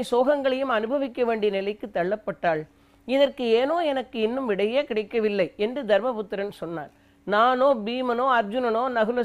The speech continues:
சகாதேவர்களோ எங்களது ஆற்றலையும் பலத்தையும் அறிவையும் கொண்டு வருகிற சோகங்களை எல்லாம் கடந்து விடலாம் என்கிற ஒரு நம்பிக்கையோடு நடந்து கொண்டிருக்கிறோம். பாவம், அவள் என்ன செய்வாள்? அந்த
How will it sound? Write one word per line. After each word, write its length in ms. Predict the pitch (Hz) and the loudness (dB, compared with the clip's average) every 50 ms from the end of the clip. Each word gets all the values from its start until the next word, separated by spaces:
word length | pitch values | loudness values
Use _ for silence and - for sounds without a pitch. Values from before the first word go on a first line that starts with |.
| - | -2
சகாதேவர்களோ 760 | - 196 190 214 233 240 208 214 202 196 175 185 180 190 254 - - - _ _ _ _ _ - | -2 0 2 2 2 2 2 0 0 0 -2 -4 -2 -2 -2 -4 -6 -10 _ _ _ _ _ 6
எங்களது 420 | 269 285 294 277 277 269 247 240 | 6 6 6 4 4 4 4 4
ஆற்றலையும் 720 | 220 220 262 262 - - 277 277 247 240 254 277 262 220 | 4 4 2 0 0 -2 0 0 0 -2 -2 -4 -2 -2
பலத்தையும் 520 | 214 214 247 240 - - 269 277 277 277 | -2 -2 -2 -6 -8 -6 -4 -4 -2 0
அறிவையும் 500 | 247 202 202 233 247 269 277 254 240 214 | 0 0 0 0 -2 -2 -2 -2 -2 -2
கொண்டு 340 | - 214 208 226 233 311 277 180 - _ _ _ _ _ _ _ | -4 -6 -6 -4 -4 -2 -4 -4 -4 _ _ _ _ _ _ _
வருகிற 380 | 220 262 294 330 330 349 320 269 - | 0 2 2 2 4 4 2 4 4
சோகங்களை 460 | 262 262 269 262 285 269 240 247 247 233 | 2 2 4 2 0 0 0 2 2 2
எல்லாம் 300 | 233 226 233 247 277 285 262 | 2 0 0 -2 -2 -2 -2
கடந்து 360 | - 226 202 240 254 254 262 | -4 -2 -2 -2 -2 -4 -4
விடலாம் 380 | 233 226 226 220 214 214 240 269 | -2 0 0 2 2 0 0 0
என்கிற 320 | 254 220 214 208 226 233 220 | -2 -2 0 0 2 2 2
ஒரு 140 | 214 190 | 2 0
நம்பிக்கையோடு 640 | 196 190 190 240 277 262 247 _ 240 240 226 233 254 | 0 -2 -2 -4 -6 -10 -10 _ -2 -2 0 0 0
நடந்து 320 | 226 185 185 202 208 202 190 | -2 -2 -2 -2 -4 -4 -4
கொண்டிருக்கிறோம். 640 | 196 196 175 185 - 151 - - 175 160 151 - - _ _ _ _ _ _ | -4 -4 -4 -6 -6 -6 -8 -8 -6 -6 -6 -10 -14 _ _ _ _ _ _
பாவம், 480 | - 214 226 247 294 311 311 262 220 - | 2 4 4 4 6 6 6 4 4 2
அவள் 300 | - 196 208 254 285 269 | 2 2 4 4 4 4
என்ன 200 | 247 226 247 285 294 - - | 2 0 0 0 -2 0 0
செய்வாள்? 340 | 220 208 196 202 190 156 - - _ _ _ _ | 0 2 2 0 0 -2 -4 -10 _ _ _ _
அந்த 240 | _ 240 254 269 254 | _ -2 0 2 0